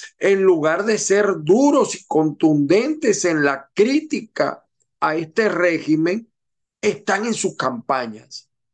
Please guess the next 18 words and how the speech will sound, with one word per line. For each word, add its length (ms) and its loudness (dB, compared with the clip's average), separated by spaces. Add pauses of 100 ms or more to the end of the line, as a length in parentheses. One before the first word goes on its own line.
Y 120 0
todavía 460 0
no 80 -4
ha 80 -10
comenzado 440 -2
la 140 -2
mesa 320 -6
del 180 -8
diálogo. 440 -8 (680)
Están 460 -2
en 80 -2
sus 200 -12
campañas. 720 -8 (1400)
Y 400 0 (220)
vemos 480 -2
cosas 440 -8
que 140 -6
nos 380 -14